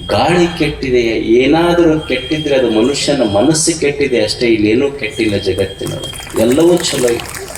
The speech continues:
ಈ ಮಣ್ಣಿದೆ, ಮಣ್ಣು ಎಷ್ಟು ಅದ್ಭುತವಾದದ್ದು ಮಣ್ಣು. ಈಗ ಮಣ್ಣಿದೆ ನೋಡಿ, ಅದ್ರೊಳಗೆ ಎಷ್ಟು ಶಕ್ತಿ ಇಟ್ಟಾನ ದೇವರು. ಸುಮ್ನೆ ನೀವು ಮಣ್ಣು ಹಿಂಗ್, ಹಿಂಗ್ ಮುಟ್ರಿ, ಇದ್ರಾಗ ಏನೈತ್ರಿ ಮಣ್ಣು ಅಂತೀವಿ ನಾವು.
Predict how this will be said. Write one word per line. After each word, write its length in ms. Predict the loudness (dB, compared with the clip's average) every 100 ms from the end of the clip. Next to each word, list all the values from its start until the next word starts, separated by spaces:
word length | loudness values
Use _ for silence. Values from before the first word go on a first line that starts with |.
| -16 -16 -16 -16 -18 -16 -16 -16 -16 -16 -16 -10 0
ಈ 60 | 2
ಮಣ್ಣಿದೆ, 580 | 4 2 2 2 2 2
ಮಣ್ಣು 360 | 4 4 4
ಎಷ್ಟು 420 | 4 2 0 0 0
ಅದ್ಭುತವಾದದ್ದು 840 | 0 0 -2 2 2 2 2 0
ಮಣ್ಣು. 520 | -2 -4 -8 -10 -14 -20 -20 -20 -18 -18 -18 -18 -20 -20 -20 -20 -20 -20 -6 0
ಈಗ 140 | 0
ಮಣ್ಣಿದೆ 540 | 2 4 4 4 4 4
ನೋಡಿ, 300 | 4 2 -2 -6 -16 -20 -8 -2
ಅದ್ರೊಳಗೆ 480 | 2 2 2 2
ಎಷ್ಟು 340 | 0 0 -2 -2
ಶಕ್ತಿ 420 | 0 -2 -2 2
ಇಟ್ಟಾನ 560 | 2 2 2 4 4 2
ದೇವರು. 680 | 2 4 2 0 -4 -14 -18 -20 -20 -20 -20 -18 -14 -6
ಸುಮ್ನೆ 480 | 0 2 2 0
ನೀವು 180 | 4 4
ಮಣ್ಣು 460 | 4 2 4 2 2
ಹಿಂಗ್, 320 | 4 4 0
ಹಿಂಗ್ 420 | -4 2 4 6
ಮುಟ್ರಿ, 400 | 4 2 2 2
ಇದ್ರಾಗ 200 | 2 2
ಏನೈತ್ರಿ 580 | 4 4 4 2 4 4
ಮಣ್ಣು 320 | 4 4 4
ಅಂತೀವಿ 320 | 2 0 0
ನಾವು. 400 | 0 -2 -8 -18